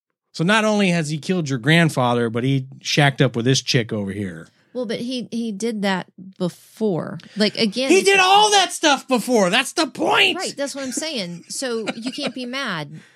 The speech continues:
Speaker 2: You can't,
Speaker 1: I'm
Speaker 2: she
Speaker 1: not
Speaker 2: can't,
Speaker 1: mad.
Speaker 2: she can't
Speaker 1: I
Speaker 2: be
Speaker 1: think
Speaker 2: upset
Speaker 1: it's
Speaker 2: with
Speaker 1: kinda
Speaker 2: that.
Speaker 1: cool.
Speaker 2: I don't, I don't think they'll do that. I don't think they can. I hope they don't. Oh, gosh, I hope they don't.
Speaker 1: He get
Speaker 2: No,
Speaker 1: all,
Speaker 2: they
Speaker 1: he
Speaker 2: won't
Speaker 1: got
Speaker 2: do
Speaker 1: all
Speaker 2: that.
Speaker 1: his oats sowed. He's ready to settle down. Honey, he's yours.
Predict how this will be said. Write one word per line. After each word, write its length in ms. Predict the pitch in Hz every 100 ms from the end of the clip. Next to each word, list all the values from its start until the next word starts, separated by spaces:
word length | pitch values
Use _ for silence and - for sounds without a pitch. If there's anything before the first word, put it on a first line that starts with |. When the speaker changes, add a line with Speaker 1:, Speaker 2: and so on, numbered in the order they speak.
| -
Speaker 2:
You 160 | 226 214
can't, 180 | -
Speaker 1:
I'm 100 | 349
Speaker 2:
she 60 | 269
Speaker 1:
not 180 | 214 277
Speaker 2:
can't, 160 | 233 185
Speaker 1:
mad. 420 | 175 123 - -
Speaker 2:
she 180 | - 254
can't 220 | 277 -
Speaker 1:
I 120 | 277
Speaker 2:
be 60 | 247
Speaker 1:
think 140 | 196
Speaker 2:
upset 120 | 220
Speaker 1:
it's 100 | 202
Speaker 2:
with 80 | 196
Speaker 1:
kinda 180 | 233 247
Speaker 2:
that. 60 | -
Speaker 1:
cool. 420 | 262 330 311 - - -
Speaker 2:
I 140 | 247
don't, 280 | 262 269 196 _ 208
I 120 | 220
don't 120 | 220
think 140 | 208 190
they'll 100 | 170
do 220 | 165 143
that. 260 | - - - -
I 100 | 220
don't 220 | 226 214
think 140 | 190
they 80 | 185
can. 520 | - 208 185 - 175 -
I 100 | 226
hope 220 | 208 190
they 120 | 165
don't. 380 | 151 147 147 143 233
Oh, 180 | 226
gosh, 300 | 196 170 156
I 40 | 165
hope 200 | 165 -
they 100 | 165
don't. 320 | 160 156 156 - 170 _ _ _ _ _ _
Speaker 1:
He 100 | 254
get 180 | 254 247
Speaker 2:
No, 80 | 233
Speaker 1:
all, 100 | 226
Speaker 2:
they 100 | 220
Speaker 1:
he 60 | 254
Speaker 2:
won't 120 | 240
Speaker 1:
got 80 | 247
Speaker 2:
do 60 |
Speaker 1:
all 140 | 240 240
Speaker 2:
that. 60 |
Speaker 1:
his 160 | 233 220 233 -
oats 320 | 214 277 -
sowed. 480 | - 262 311 302 277 - -
He's 240 | - 302
ready 220 | 311 302 302
to 100 | 311
settle 300 | - 302 302
down. 240 | 311 285 - - - -
Honey, 260 | 294 294
he's 300 | 254 285 240
yours. 760 | 240 277 311 285 147 101 -